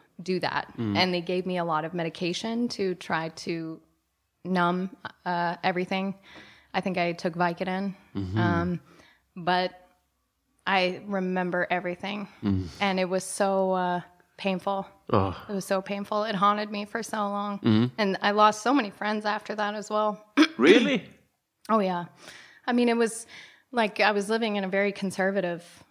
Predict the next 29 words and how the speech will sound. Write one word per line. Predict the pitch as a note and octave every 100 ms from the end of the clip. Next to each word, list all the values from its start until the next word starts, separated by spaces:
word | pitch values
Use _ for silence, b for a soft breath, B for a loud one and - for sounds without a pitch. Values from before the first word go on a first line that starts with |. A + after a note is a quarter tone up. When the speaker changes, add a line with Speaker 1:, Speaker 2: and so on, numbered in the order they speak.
| _ _ -
Speaker 1:
neighborhood | F#3 G3 F3 E3+ D#3+
and | D#3+ D#3
Speaker 2:
Mm. | G#2 G2+ -
Speaker 1:
a | F3+
lot | F#3
of | F#3
religious | F#3 F3+ F#3 E3+ -
people, | E3 D#3 D#3+
and | D#3
they | D#3+
really | F3 F3 F3
were | D#3+ D#3+
like, | D#3+ D#3 -
"You're | F3 E3+
gonna | F#3
go | G3+
to | G#3
hell. | F#3+ F3 F3 F3
You | E3+
never | D#3+ D#3+ F3
deserve | F3+ F3 F3 F3
to | F3+
have | F3
children. | - E3+ E3 E3+ E3 D#3+
Like, | D#3+ E3 -
you're | E3+
gonna | E3+
die | E3+ D#3 D#3+
alone." | D#3 D#3 D#3 D#3+